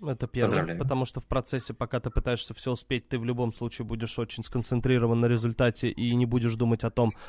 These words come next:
Speaker 1: а вообще комфортно ли
Speaker 2: Остальные,
Speaker 1: остальным
Speaker 2: кстати,
Speaker 1: людям.
Speaker 2: не бегут с тем же темпом, что и ты, и не держат в голове те же процессы, поэтому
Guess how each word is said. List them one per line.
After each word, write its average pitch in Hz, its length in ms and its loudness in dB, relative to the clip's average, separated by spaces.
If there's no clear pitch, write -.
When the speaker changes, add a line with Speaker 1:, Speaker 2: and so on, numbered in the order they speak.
Speaker 1:
а 117 220 4
вообще 120 280 2
комфортно 127 440 2
ли 117 120 6
Speaker 2:
Остальные, 165 140 4
Speaker 1:
остальным 127 280 4
Speaker 2:
кстати, 123 80 4
Speaker 1:
людям. 117 260 0
Speaker 2:
не 147 200 4
бегут 160 280 0
с - 40 -10
тем 117 180 -2
же 117 100 -4
темпом, 110 380 -4
что - 160 -6
и 113 80 -2
ты, 135 120 -4
и 135 160 -2
не 120 120 0
держат 117 320 -2
в 113 40 -8
голове 113 300 2
те 110 140 -2
же 104 80 -2
процессы, - 460 -4
поэтому 107 420 -4